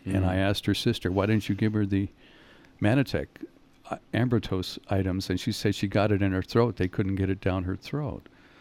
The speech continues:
Speaker 2: Oh, jeez.
Speaker 1: But I found out that her, her sister, who had beaten the cancer for five years, her husband,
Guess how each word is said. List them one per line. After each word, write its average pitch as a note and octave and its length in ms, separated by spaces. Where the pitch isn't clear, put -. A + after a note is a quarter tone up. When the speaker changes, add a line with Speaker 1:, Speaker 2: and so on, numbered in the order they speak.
Speaker 2:
Oh, G#2 160
jeez. G2 220
Speaker 1:
But D3 400
I F#2+ 100
found C#3+ 460
out D3+ 540
that G2+ 280
her, G2 220
her G2+ 140
sister, G#2+ 580
who G#2 180
had G2 140
beaten B2 260
the C#3+ 60
cancer G2+ 420
for - 160
five F2+ 300
years, F2+ 400
her G2 140
husband, A2 560